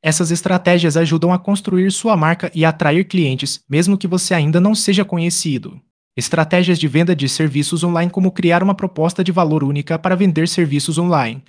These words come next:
É fundamental que você tenha uma proposta de valor que se destaque.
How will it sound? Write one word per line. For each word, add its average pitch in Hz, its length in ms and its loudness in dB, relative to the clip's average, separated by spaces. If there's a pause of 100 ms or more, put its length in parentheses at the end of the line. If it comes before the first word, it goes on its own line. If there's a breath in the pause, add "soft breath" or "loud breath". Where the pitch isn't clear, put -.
É 175 100 0
fundamental 196 720 2
que 160 120 -6
você 170 260 -2
tenha 190 280 0
uma 196 140 2
proposta 175 460 -2
de 180 80 0
valor 147 360 0
que 135 140 -6
se - 160 -2
destaque. 131 640 -4